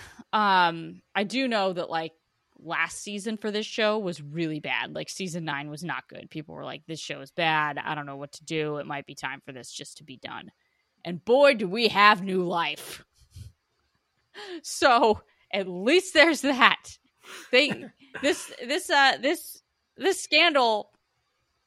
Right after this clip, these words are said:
Speaker 1: no matter what anybody says, probably bought, bought all these cast members a few more years at least of getting paid. So
Speaker 2: Right.
Speaker 1: congratulations to them. <laughs>
Speaker 2: See, I think that,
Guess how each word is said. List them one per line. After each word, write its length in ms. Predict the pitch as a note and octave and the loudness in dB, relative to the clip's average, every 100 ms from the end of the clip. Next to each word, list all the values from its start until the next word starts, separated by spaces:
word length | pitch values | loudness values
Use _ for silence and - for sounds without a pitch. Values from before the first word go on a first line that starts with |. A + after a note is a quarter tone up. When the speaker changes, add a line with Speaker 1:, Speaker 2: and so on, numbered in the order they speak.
| _ _ _ _ _ - | _ _ _ _ _ -10
Speaker 1:
no 140 | A3 | -2
matter 240 | B3+ E4 F4+ | 4 6 6
what 160 | D#4+ | 6
anybody 360 | E4 E4 D#4+ D4+ | 4 0 -2 -2
says, 360 | - D#4 B3 - | 2 2 2 0
probably 720 | C4+ D4 D#4 B3 B3 C4 A3+ | 2 4 2 -4 -2 0 2
bought, 440 | A#3+ A#3+ - G#3+ | 8 8 6 2
bought 280 | A3+ B3 A#3+ | 8 8 8
all 160 | A#3 | 6
these 240 | A#3 A#3 - | 4 -2 2
cast 400 | C#4 A3+ C4 - | 8 8 8 2
members 440 | G#3 F#3 F3+ F3+ - | 0 2 0 -2 -2
a 140 | G3 - _ - | -4 -4 _ 2
few 180 | B3+ | 4
more 260 | B3+ A#3+ A#3 | 4 6 6
years 360 | G#3+ G#3+ A3+ F#3 | 6 4 4 2
at 100 | E3 | 0
least 260 | F3+ - | 0 0
of 120 | F3 | -2
getting 260 | E3+ F#3+ F#3 | 2 2 2
paid. 460 | G3 F3+ D3+ D3 - | 4 4 4 -4 -4
So 180 | G#3 | 0
Speaker 2:
Right. 80 | G3 | 0
Speaker 1:
congratulations 920 | A3+ F#3+ G#3+ B3+ C#4 B3+ C#4 - C4+ - | 0 10 12 12 10 6 6 2 -2 0
to 100 | B3 | 4
them. 300 | G3 F3+ C4 C#4+ - - | 6 8 6 0 -6 -16
<laughs> 360 | _ _ _ _ | _ _ _ _
Speaker 2:
See, 180 | - F#3 | 0 2
I 60 | |
think 240 | E3+ A#3 E3 | 2 -2 0
that, 240 | A3 A#3+ | 0 -2